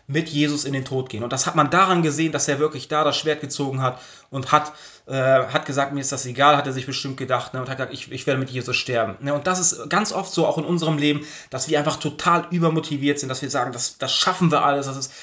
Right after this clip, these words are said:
ne, ich bin auf jeden Fall dabei.“ Aber wenn wir in eine, äh, Situation kommen, ne, wo es wirklich, äh, um unser Leben geht, ne, dann ist es meistens so, oder dann kann es sein, dass wir, äh, da, dass dieses, äh, dass dieser Glaube oder dass die Angst,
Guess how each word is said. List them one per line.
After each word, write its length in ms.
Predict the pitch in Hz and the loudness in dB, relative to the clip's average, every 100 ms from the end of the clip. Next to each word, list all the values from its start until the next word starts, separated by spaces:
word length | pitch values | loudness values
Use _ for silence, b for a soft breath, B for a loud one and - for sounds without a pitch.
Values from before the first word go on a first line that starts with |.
| B | B
ne, 100 | 151 | -2
ich 180 | 156 - | -2 0
bin 100 | 170 | 0
auf 160 | 160 - | 0 2
jeden 160 | 160 | 0
Fall 220 | 147 175 185 | 2 2 6
dabei.“ 400 | 143 135 151 143 | 6 4 0 0
Aber 180 | 143 | 0
wenn 160 | 139 170 | 0 0
wir 220 | 165 147 147 B B B | 2 0 -2 B B B
in 160 | 151 147 | -4 0
eine, 420 | 143 139 135 131 B B | 2 2 0 -2 B B
äh, 180 | 127 127 | -4 -2
Situation 640 | 143 143 131 - 160 143 | -2 2 0 4 4 4
kommen, 500 | - 226 185 107 101 - - | 4 4 4 2 -4 -14 -10
ne, 200 | 131 165 135 | -8 -6 -2
wo 100 | 151 | -2
es 160 | 147 | 0
wirklich, 400 | 156 185 165 165 | -2 0 -2 0
äh, 80 | 143 | -2
um 200 | 139 147 | 0 -2
unser 200 | 143 131 | 0 0
Leben 380 | 131 214 233 135 | 2 2 2 0
geht, 340 | 110 110 104 B B B | 0 -4 -6 B B B
ne, 200 | 131 160 B B | -6 -6 B B
dann 180 | - 151 | -2 0
ist 120 | 190 | 0
es 100 | 170 | 0
meistens 400 | 160 156 156 147 | 2 0 0 -4
so, 180 | - 143 | -2 0
oder 200 | 123 131 | 2 0
dann 400 | - - - - | 0 2 0 0
kann 180 | - 214 | 2 2
es 160 | 208 - | 4 4
sein, 400 | 123 139 185 170 | 4 2 -2 -6
dass 240 | 139 - 151 | -6 -6 -2
wir, 260 | 151 147 147 B B | 2 2 0 B B
äh, 260 | 135 135 127 | -2 0 2
da, 200 | 147 131 | 0 0
dass 160 | 120 - | 0 -2
dieses, 460 | 147 127 127 - | -4 -2 0 0
äh, 200 | 131 131 | 0 0
dass 200 | 127 - | 0 0
dieser 120 | 131 | 0
Glaube 260 | 127 139 156 | 2 4 4
oder 120 | 147 | 4
dass 140 | 135 - | 2 0
die 180 | 143 | 2
Angst, 560 | 170 247 156 - - - | 4 4 2 0 -6 -10